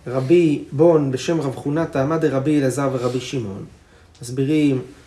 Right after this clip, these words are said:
עכשיו את הטעם של רבי אלעזר ורבי שמעון, שאומרים שראש שנה למעשר בהמה זה באחד בתשרי, הם דורשים את זה מהפסוק.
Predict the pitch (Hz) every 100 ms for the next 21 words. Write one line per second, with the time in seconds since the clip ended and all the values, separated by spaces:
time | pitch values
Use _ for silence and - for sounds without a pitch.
0 | - - 143 135 135 147 143 131 143 135
1 | 139 135 123 143 135 120 - - - -
2 | 131 156 135 127 - 127 110 101 120 185
3 | - _ _ _ - - 151 147 139 139
4 | - - - 147 139 156 160 147 139 143
5 | 139 135 139 139 139 139 135 135 127 131
6 | - 147 139 131 131 - 143 139 131 127
7 | - 110 143 190 - - - - - 160
8 | 165 160 156 147 147 - 208 165 160 156
9 | 160 160 208 - -